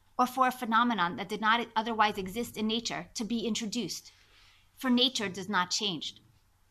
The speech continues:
So-called miracles simply speed up otherwise natural processes.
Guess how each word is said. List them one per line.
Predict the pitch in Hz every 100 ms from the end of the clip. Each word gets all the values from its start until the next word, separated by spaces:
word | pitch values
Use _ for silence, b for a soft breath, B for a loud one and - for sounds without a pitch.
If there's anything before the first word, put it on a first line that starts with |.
| _ _
So-called | - - 262 262 277 220
miracles | 220 233 233 165 -
simply | - 269 262 269
speed | - - 247 262 -
up | 208 143 - _ 214
otherwise | 226 190 160 170
natural | 202 185 185 202 196
processes. | 214 196 185 - 147 131